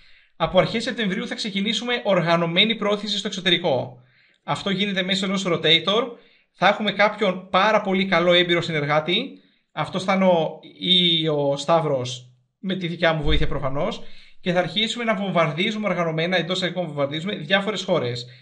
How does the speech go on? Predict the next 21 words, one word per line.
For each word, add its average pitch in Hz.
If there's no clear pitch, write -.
Θα 156
δούμε 202
ποια 196
χώρα 196
ανταποκρίνεται 190
καλύτερα, 190
τι 196
ανταποκρίνεται 185
καλύτερα 180
σε 165
κάθε 170
χώρο 175
και 180
ούτω 175
καθεξής. 165
Οι 165
άνθρωποι 208
που 214
θα 208
ξεκινήσουν 196
σήμερα 190